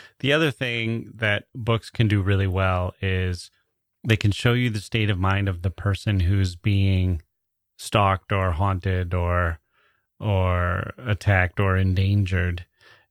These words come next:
And that can be as powerful as anything in the movies. You know, when you, when you see the girl who's, you're hoping she's going to be okay, but you can see that she's being manipulated into a situation, and you know that something bad is gonna happen to her. It's really,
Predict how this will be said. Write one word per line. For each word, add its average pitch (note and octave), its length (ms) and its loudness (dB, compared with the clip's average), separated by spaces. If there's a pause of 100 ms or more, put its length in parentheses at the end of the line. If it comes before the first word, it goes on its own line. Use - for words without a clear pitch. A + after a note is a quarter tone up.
And G2 420 2
that B2 400 0
can A2 240 2
be G2+ 480 0
as G#2+ 300 0
powerful G2 720 0
as F2+ 200 -8
anything G2 380 -2
in F#2+ 100 -4
the F#2 60 -6
movies. F#2 560 -10
You G#2 140 -2
know, F2+ 100 0
when F#2 160 0
you, F2+ 220 2 (460)
when G2 180 4
you G2 80 6
see A#2 420 0
the G#2 140 4
girl G#2 640 2 (100)
who's, F#2+ 720 -2 (120)
you're B2+ 380 0
hoping G#2+ 360 2
she's G2+ 240 -4
going G#2+ 220 0
to G2 80 -2
be G2+ 140 2
okay, G2+ 440 0
but F#2 160 -2
you G#2 160 -2
can G#2 160 0
see A2 320 0
that G2+ 180 -4
she's G2+ 540 -2
being G2+ 400 0
manipulated F#2 720 2
into F#2 220 2
a F2+ 60 2
situation, G2 1000 0
and F#2+ 200 0
you F#2+ 120 2
know G2 240 4
that G2 100 -2
something F#2 400 -2
bad F2+ 240 2
is F2+ 140 -2
gonna F#2 220 -2
happen F#2+ 360 0
to F#2+ 80 0
her. F#2+ 160 0
It's G#2+ 300 -6
really, B2+ 420 0